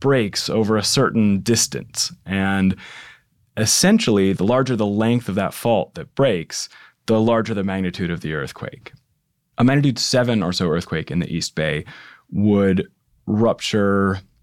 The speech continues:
something like a hundred or so kilometers of the fault. That's maybe sixty miles or so. The length of that is a few East Bay cities long. And so you just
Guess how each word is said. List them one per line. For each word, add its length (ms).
something 640
like 280
a 260
hundred 460
or 80
so 240
kilometers 640
of 80
the 80
fault. 360
That's 380
maybe 320
sixty 300
miles 440
or 60
so. 340
The 120
length 280
of 80
that 260
is 320
a 100
few 720
East 220
Bay 140
cities 480
long. 340
And 120
so 380
you 180
just 420